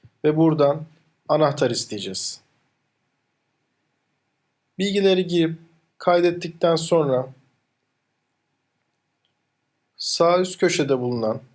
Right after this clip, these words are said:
ayarlara tıklıyoruz.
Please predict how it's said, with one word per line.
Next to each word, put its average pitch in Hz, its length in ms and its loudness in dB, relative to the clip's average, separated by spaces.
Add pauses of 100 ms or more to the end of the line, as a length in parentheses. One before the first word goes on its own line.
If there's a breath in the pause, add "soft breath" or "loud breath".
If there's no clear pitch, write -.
(1600)
ayarlara 156 580 4
tıklıyoruz. - 760 -8